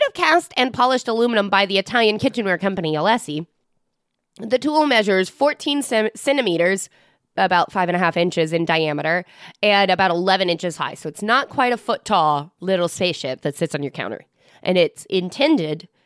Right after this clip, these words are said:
to juice lemons, except that it isn't. But the device is not easy to use,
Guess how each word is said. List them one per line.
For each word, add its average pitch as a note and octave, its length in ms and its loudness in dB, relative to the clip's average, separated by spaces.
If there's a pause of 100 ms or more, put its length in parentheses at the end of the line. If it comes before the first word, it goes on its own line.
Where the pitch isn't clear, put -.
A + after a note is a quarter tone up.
(1160)
to A3 280 0
juice A#3 240 -4
lemons, G3+ 540 -2 (160)
except A3+ 640 0 (420)
that G#3 240 0
it A3+ 160 -6
isn't. G3+ 520 -4 (360)
But B3 380 2 (140)
the B3 100 0
device E4 340 2
is C4+ 120 -4
not E4 240 2
easy C4 260 0
to F#3 80 -8
use, F3+ 400 0